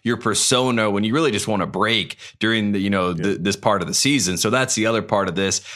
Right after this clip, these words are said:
Speaker 1: Um, what do we think about the L E D court? Because I, I do like that the N B A is always trying to innovate. And I think that, you know, the innovation is always kind of, you know, eye-popping. It can get exciting. But then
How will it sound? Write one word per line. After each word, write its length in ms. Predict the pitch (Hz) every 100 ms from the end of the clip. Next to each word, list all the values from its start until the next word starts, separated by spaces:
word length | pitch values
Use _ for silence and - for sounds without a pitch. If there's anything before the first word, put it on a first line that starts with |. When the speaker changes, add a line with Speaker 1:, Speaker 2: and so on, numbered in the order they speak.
| -
Speaker 1:
Um, 320 | 113 120 113
what 140 | 123
do 60 | 226
we 100 | 254
think 100 | 208
about 160 | 175 139
the 100 | 117
L 160 | 131
E 80 | 131
D 160 | 113 107
court? 440 | - 120 92 71
Because 240 | 101 135
I, 240 | 139 147 139
I 40 |
do 220 | 143 247
like 280 | 269 180 165
that 200 | 151 123
the 160 | 123 139
N 80 | 156
B 120 | 135
A 20 |
is 100 | 117
always 300 | 123 127 113
trying 240 | 120 107
to 40 | 98
innovate. 520 | 92 95 82 82 73
And 120 | 82
I 100 | 104
think 300 | 101 123 101
that, 260 | 110 104 104
you 80 | 107
know, 160 | 104
the 180 | 98 110
innovation 680 | 127 127 104 120 - 113 104
is 200 | 82 104
always 460 | 101 110 110 104 92
kind 320 | 107 104 101
of, 200 | 95 87 - - -
you 40 |
know, 140 | 101 -
eye-popping. 920 | 104 117 113 110 107 113 107 107 101
It 100 | 87
can 140 | 98
get 160 | 98 101
exciting. 580 | 98 - 113 110 107 101
But 160 | 101
then 260 | 123 127